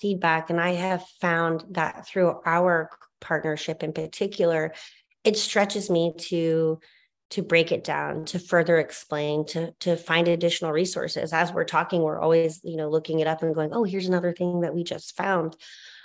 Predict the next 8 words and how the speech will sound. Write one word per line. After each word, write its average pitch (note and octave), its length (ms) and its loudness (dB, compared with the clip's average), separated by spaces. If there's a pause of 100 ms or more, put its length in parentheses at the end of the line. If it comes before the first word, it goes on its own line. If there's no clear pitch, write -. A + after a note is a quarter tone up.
(120)
But A#3 100 6
I'm A3+ 160 6
wondering C4+ 540 4
if G#3+ 160 -2
perhaps G3 460 -4
the F3+ 120 -4
connection F3+ 640 0
is E3 320 2